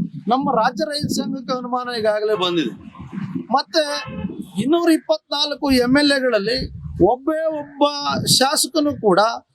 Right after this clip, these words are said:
ಈ ಭೂ ಸುಧಾರಣಾ ಕಾಯ್ದೆಯನ್ನ ಜಾರಿಗೆ ತಂದ್ರೆ ಗ್ರಾಮೀಣರ ಬದುಕು ದುಸ್ತರ ಆಗ್ತದೆ, ಆ, ಬಡವರು, ಕೃಷಿ ಕೂಲಿಗಾರರು, ಸಣ್ಣ ರೈತರ ಕಡೆಯಿಂದ ಭೂಮಿ, ಓ, ಲಪ್-, ಭೂಮಿ ಲಪಟಾಯಿಸ್ತಾರೆ ಇವರೆಲ್ಲರೂ.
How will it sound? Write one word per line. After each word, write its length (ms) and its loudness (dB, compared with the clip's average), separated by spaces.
ಈ 120 6
ಭೂ 240 4
ಸುಧಾರಣಾ 540 0
ಕಾಯ್ದೆಯನ್ನ 520 0
ಜಾರಿಗೆ 380 2
ತಂದ್ರೆ 500 0
ಗ್ರಾಮೀಣರ 600 2
ಬದುಕು 640 -2
ದುಸ್ತರ 380 2
ಆಗ್ತದೆ, 500 -2
ಆ, 260 2
ಬಡವರು, 520 2
ಕೃಷಿ 300 4
ಕೂಲಿಗಾರರು, 840 0
ಸಣ್ಣ 280 0
ರೈತರ 360 -2
ಕಡೆಯಿಂದ 380 0
ಭೂಮಿ, 600 2
ಓ, 80 8
ಲಪ್-, 540 -4
ಭೂಮಿ 380 2
ಲಪಟಾಯಿಸ್ತಾರೆ 600 2
ಇವರೆಲ್ಲರೂ. 540 2